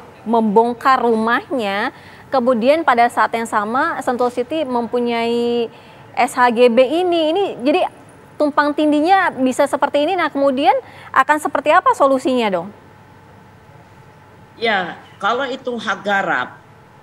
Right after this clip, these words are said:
Speaker 2: eh, bagaimana nanti, eh, gugatannya? Eh, kalau ke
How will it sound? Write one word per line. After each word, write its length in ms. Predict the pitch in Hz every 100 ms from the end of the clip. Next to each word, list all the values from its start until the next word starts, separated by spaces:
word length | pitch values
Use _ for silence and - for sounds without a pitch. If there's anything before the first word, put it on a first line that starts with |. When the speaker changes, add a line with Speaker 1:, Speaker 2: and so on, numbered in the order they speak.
| - - - - - - -
Speaker 2:
eh, 480 | 156 165 165 165 165
bagaimana 480 | 180 175 202 247 240
nanti, 400 | 196 180 185 131
eh, 400 | 170 165 160 156
gugatannya? 720 | 156 160 165 - 170 175 170 156 143 147 - - - - -
Eh, 220 | 131 135 - 92 - - -
kalau 260 | 185 247 -
ke 160 | 202